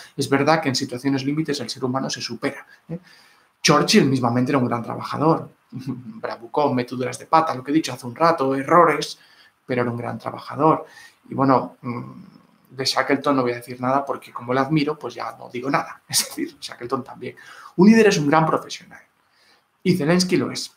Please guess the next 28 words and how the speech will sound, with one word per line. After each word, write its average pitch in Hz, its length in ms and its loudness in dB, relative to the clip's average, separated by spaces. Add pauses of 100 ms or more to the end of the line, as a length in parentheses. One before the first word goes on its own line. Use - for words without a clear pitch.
(160)
Lo 156 100 0
ha - 20 2
demostrado 131 500 0
en 120 80 -4
su 123 180 -4
vida 120 600 0
privada, 180 500 2 (380)
eh, 127 140 0
de 123 200 0
actividad 123 380 -2
privada, 196 300 4
y 175 40 0
lo 143 60 2
ha - 20 0
demostrado 123 420 -2
en 123 60 -2
su 127 140 -8
vida 117 260 -4
pública. 123 420 -8 (320)
De 127 140 -2
hecho, 135 340 0
la 127 140 -2
mayor 123 280 -8
parte 143 300 0
de 127 100 0
los 123 180 -8
políticos 127 640 -6
occidentales, 123 840 -6